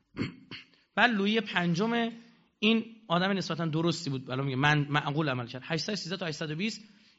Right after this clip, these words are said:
این تو کلیسا ترورش کردن. برای چی؟ برای اینکه رسم تمثال پرختی-، پرستی رو این برانداخت. آیکینوکلاسیسم بهش می‌گن. اینا می‌گم م-، اینجا که تو روایت اومده مشرکید، خیلی دقیقه گفت تو مشرکی.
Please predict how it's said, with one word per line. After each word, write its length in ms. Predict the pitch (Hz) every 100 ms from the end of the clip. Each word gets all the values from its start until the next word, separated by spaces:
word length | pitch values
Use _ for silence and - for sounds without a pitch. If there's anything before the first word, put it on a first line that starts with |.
| _
این 160 | 226 254
تو 120 | 226
کلیسا 360 | 208 185 180
ترورش 420 | 226 175 156 123 -
کردن. 240 | 107 110 - _ -
برای 220 | 185 240
چی؟ 300 | 185 247 247 - _ -
برای 140 | 170
اینکه 160 | 196 170
رسم 420 | 151 190 165 151
تمثال 380 | 143 151 - 151
پرختی-، 440 | 156 151 147 190 - 147
پرستی 360 | 156 156 -
رو 160 | 202 202 - -
این 140 | 156
برانداخت. 540 | 147 123 113 107 - _ _ _ _ _ _
آیکینوکلاسیسم 880 | 165 170 170 165 - 156 156 160 131
بهش 180 | 123 -
می‌گن. 240 | 113 113 - - _ _ _ -
اینا 580 | 196 220 240 247 240 - _ _ _ 151
می‌گم 200 | 196 240
م-، 280 | 156 147 -
اینجا 240 | 151 131 135
که 100 | 127
تو 160 | -
روایت 360 | 123 131 123 127
اومده 200 | 123 123
مشرکید، 760 | 123 127 127 - 113 123 190 208
خیلی 680 | 123 113 143 170 220 254 254
دقیقه 500 | 202 170 180 151 139
گفت 220 | 135 -
تو 80 | 135
مشرکی. 600 | 123 - 110 107 120